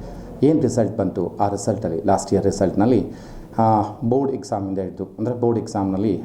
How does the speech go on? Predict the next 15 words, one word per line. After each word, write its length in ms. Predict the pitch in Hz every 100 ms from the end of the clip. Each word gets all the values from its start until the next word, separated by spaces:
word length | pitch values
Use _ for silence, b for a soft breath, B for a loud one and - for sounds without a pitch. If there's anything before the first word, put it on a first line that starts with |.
| 95
ಆರ್ನೂರು 300 | 101 107 95
ಮಾರ್ಕ್ಸ್‌ಗೆ 440 | 90 - 98 95 -
ಐದುನೂರ 280 | 95 101 98
ತೊಂಬತ್ತೈದು 680 | 98 110 123 117 113 113
ಮಾರ್ಕ್ಸ್‌ಗಳನ್ನು 840 | 113 92 92 - 95 92 98 - - B B
ನಮ್ಮಲ್ಲಿ 240 | 104 101 92
ಒಂದು 120 | 92
ಸ್ಟೂಡೆಂಟ್ 420 | - 110 98 92
ಹರ್ಷಿತಾ 380 | 90 - 120 113
ಅವರು 160 | 92 92
ತಗೊಂಡಿದ್ದಾರೆ. 840 | 90 85 85 85 92 - - - -
ಅದು 200 | 104 98
ಡಿಸ್ಟ್ರಿಕ್ಟ್ 480 | 104 - 117 98
ಟಾಪರ್ 260 | 107 98 101
ಆಗಿ 360 | 92 95 90